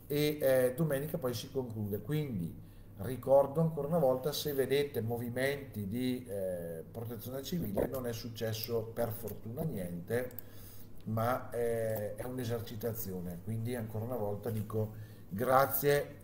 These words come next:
a tutti i volontari, noi siamo ben lieti e contenti che la provincia di Brescia abbia scelto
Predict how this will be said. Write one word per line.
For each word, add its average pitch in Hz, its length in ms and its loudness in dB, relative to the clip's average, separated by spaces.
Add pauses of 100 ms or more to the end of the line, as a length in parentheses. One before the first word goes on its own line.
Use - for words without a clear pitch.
(120)
a 113 160 2
tutti 127 320 -6
i 117 40 -2
volontari, 143 460 2
noi 147 160 0
siamo 135 280 0
ben 131 420 2
lieti 117 600 0 (500)
e 131 180 2
contenti 127 720 0
che 123 320 0
la 117 140 0
provincia 117 480 -2
di 127 100 -4
Brescia 113 360 0
abbia 131 200 -2
scelto 117 800 -2